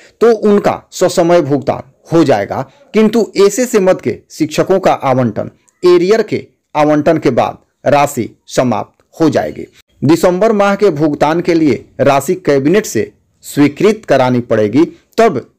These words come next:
जिला वार आवंटन होगा, जिसमें थोड़ा विलंब होने की संभावना है। तो इस वीडियो में आपको यही न्यूज देना था।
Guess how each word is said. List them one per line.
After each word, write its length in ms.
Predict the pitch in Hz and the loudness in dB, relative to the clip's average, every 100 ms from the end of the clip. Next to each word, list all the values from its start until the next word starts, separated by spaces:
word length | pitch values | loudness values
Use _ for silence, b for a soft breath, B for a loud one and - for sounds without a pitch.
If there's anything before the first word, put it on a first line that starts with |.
| - | -12
जिला 320 | 113 156 175 | 0 2 4
वार 220 | 156 143 123 | 2 0 0
आवंटन 500 | 127 123 120 120 117 | 0 0 -2 -2 -2
होगा, 300 | 117 151 185 b - | 0 0 -2 b -2
जिसमें 400 | 147 165 120 98 - _ - | 0 2 0 -2 -10 _ -2
थोड़ा 320 | 156 120 - - | 0 0 -2 -10
विलंब 420 | 117 139 147 131 | 0 2 2 2
होने 260 | 117 127 123 | -2 -2 0
की 200 | 123 165 - - | -2 -4 -6 -8
संभावना 600 | - 165 135 127 107 82 | -2 0 0 -2 -4 -8
है। 200 | 113 - b b b b - | -18 -20 b b b b 0
तो 320 | 220 262 - - | 0 0 -6 -8
इस 200 | 202 196 | -6 -2
वीडियो 340 | 180 170 185 | 0 2 2
में 100 | 165 | 2
आपको 400 | 143 127 139 156 - | 0 0 -4 -6 -8
यही 340 | 127 147 143 143 | -2 0 0 0
न्यूज 240 | 143 131 | 0 0
देना 280 | 123 190 196 | 0 2 0
था। 220 | 202 214 | -2 -4